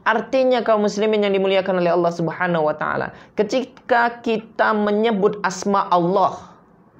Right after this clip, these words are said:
ketika kita meyakini di dalam dada kita bahwa Allahu Akbar, Allah Maha Besar, maka tidak ada satu makhluk pun yang besar.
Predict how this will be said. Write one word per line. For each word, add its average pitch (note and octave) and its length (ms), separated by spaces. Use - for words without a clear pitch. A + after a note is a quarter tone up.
ketika A#3 380
kita A3+ 320
meyakini A3 760
di G3 80
dalam G3 320
dada F#3+ 220
kita A3 320
bahwa F3+ 480
Allahu A3 640
Akbar, G#3 640
Allah A3+ 240
Maha A3 180
Besar, - 400
maka G#3+ 640
tidak A#3 400
ada A#3+ 240
satu B3 300
makhluk A#3 560
pun C4+ 160
yang B3 240
besar. - 400